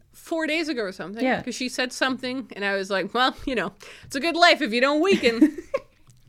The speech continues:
Speaker 1: And she was like, "Oh, yeah, like the Tragically Hip song?"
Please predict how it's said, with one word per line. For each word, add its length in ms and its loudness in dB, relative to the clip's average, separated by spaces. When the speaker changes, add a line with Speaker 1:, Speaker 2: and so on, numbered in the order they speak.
Speaker 1:
And 200 0
she 160 4
was 160 2
like, 260 4
"Oh, 80 6
yeah, 200 6
like 160 4
the 80 0
Tragically 580 4
Hip 260 0
song?" 340 0